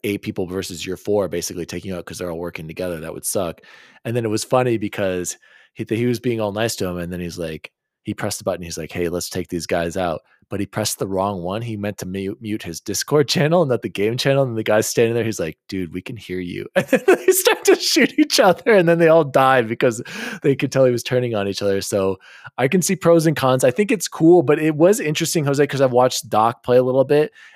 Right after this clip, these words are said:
and how all of a sudden you'll be running and then you can just start to hear somebody by you. And it does change the game type where you're like, "Where, where is this guy? Where is it coming from?"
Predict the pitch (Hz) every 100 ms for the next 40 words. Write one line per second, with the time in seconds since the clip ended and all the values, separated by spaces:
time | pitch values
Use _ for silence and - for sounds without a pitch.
0 | - 120 120 120 143 160 175 151 127 123
1 | 135 135 - 113 113 110 117 110 - 135
2 | 123 - - 110 135 139 101 90 85 85
3 | 90 87 87 90 90 - - - 127 117
4 | 123 135 139 - 120 117 - - 95 -
5 | 110 139 127 123 101 104 104 82 - 107
6 | 117 104 107 110 117 110 101 - - 95
7 | 95 107 - - 131 120 - 98 90